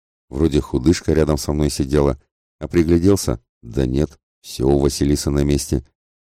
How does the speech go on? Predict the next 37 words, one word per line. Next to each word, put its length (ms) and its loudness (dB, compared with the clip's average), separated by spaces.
Камуфлу 460 2
расстегнула, 720 0
жарко, 500 -2
а 80 -12
под 180 0
ней 260 4
бюст 460 2
прям 240 -4
торчком 520 -4
стоит. 380 -2
Да 120 -2
и 60 4
задница 500 0
довольно 380 4
круглая, 520 2
на 80 -8
которой 380 2
она 140 2
сидит 340 -2
прямо 260 0
на 100 -2
полу, 340 2
поджав 360 -2
под 140 -6
себя 320 2
ноги 260 0
по-турецки. 640 -2
Я 180 -2
нахмурился, 640 0
недовольный 480 2
собой. 400 -2
Не 240 2
дело 320 6
так 220 0
на 100 2
девчонку 480 0
пялиться, 520 0